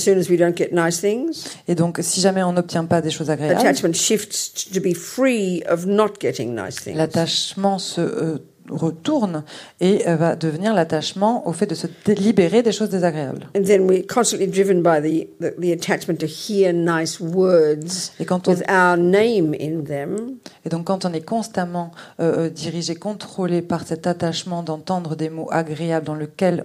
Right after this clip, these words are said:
Speaker 2: il y a notre nom,
Speaker 1: And the second, we hear unnice words with our name in them.
Speaker 2: Et à la seconde où on va entendre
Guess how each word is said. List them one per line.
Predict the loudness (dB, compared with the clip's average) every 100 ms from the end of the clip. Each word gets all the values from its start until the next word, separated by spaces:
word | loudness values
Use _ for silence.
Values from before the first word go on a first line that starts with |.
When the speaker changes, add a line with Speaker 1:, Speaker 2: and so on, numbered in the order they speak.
| -6
Speaker 2:
il | -2
y | -2
a | -2
notre | -6 -10 -8
nom, | -6 -6 -8 -6
Speaker 1:
And | -2 0
the |
second, | 2 2 2 0
we | 0
hear | 0 2 2 2
unnice | 2 4 4 4 2 -2 -6
words | 0 2 0 -4 -8
with | -8 -6
our | -4 -4
name | -4 -4 -6 -8 -8
in | -8 -8 -8
them. | -6 -6 -6 -8 -8 -2
Speaker 2:
Et | 0
à |
la | 2 0
seconde | 0 -2 0 -4 -4
où | -6 -2
on |
va | -2
entendre | -4 -6 -2 -2 -2